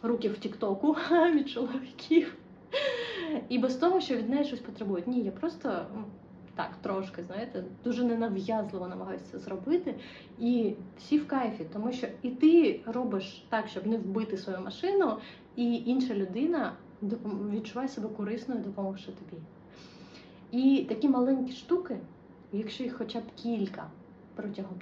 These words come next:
дня, ви ввечері можете сісти і подумати, а що в цьому дні було для мене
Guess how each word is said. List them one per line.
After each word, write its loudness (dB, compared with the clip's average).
дня, 0
ви -2
ввечері -2
можете -4
сісти -6
і -6
подумати, -4
а -10
що -2
в -6
цьому -2
дні 0
було 0
для -4
мене -2